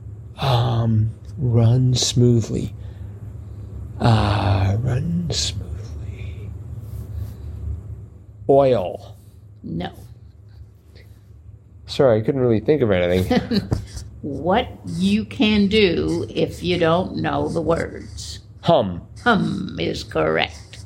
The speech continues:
Speaker 1: Ah, okay.
Speaker 2: Okay.
Speaker 1: All right.
Speaker 2: Okay. Very good. Number two here. Preserves, perhaps.
Speaker 1: Jam.
Speaker 2: That's correct. That's correct. Very good.
Speaker 1: Phew.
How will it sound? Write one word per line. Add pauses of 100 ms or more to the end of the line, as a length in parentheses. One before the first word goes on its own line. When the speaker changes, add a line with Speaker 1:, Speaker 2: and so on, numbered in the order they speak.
(100)
Speaker 1:
Ah,
okay. (560)
Speaker 2:
Okay.
Speaker 1:
All
right. (220)
Speaker 2:
Okay. (560)
Very
good.
Number
two
here. (800)
Preserves, (180)
perhaps. (1200)
Speaker 1:
Jam. (400)
Speaker 2:
That's
correct. (560)
That's
correct.
Very
good. (300)
Speaker 1:
Phew.